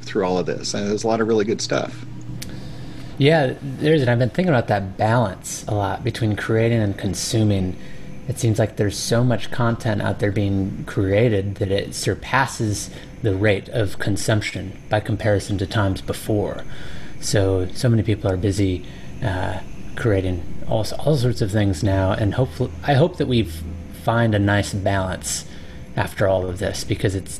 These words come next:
Speaker 2: does seem to have suddenly become quite lopsided. There's just so much content out there, and it,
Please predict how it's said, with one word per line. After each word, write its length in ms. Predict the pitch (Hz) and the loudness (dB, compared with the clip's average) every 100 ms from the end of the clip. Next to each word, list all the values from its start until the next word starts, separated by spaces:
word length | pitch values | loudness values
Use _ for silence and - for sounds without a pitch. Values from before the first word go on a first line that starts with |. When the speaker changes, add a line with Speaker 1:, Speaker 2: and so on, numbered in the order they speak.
| - | 0
Speaker 2:
does 180 | 117 104 | 0 2
seem 300 | - 104 98 | 2 2 2
to 400 | 107 95 95 107 | 2 2 2 0
have 200 | 117 95 - | -2 -2 -4
suddenly 300 | - 107 101 | 0 2 2
become 260 | 107 - 92 | -2 -2 -2
quite 280 | - 113 101 | 0 0 0
lopsided. 760 | 95 92 - 92 - - 73 - - - - - | -2 -2 -2 -2 -2 -4 -6 -8 -10 -12 -10 -4
There's 160 | - - | 0 0
just 280 | - - | 2 0
so 120 | - 143 | 2 0
much 280 | 127 - | 0 -2
content 420 | - 110 98 110 101 | 0 0 0 0 2
out 220 | 101 - | 0 0
there, 180 | 110 113 | 2 2
and 140 | |
it, 60 | 98 | 0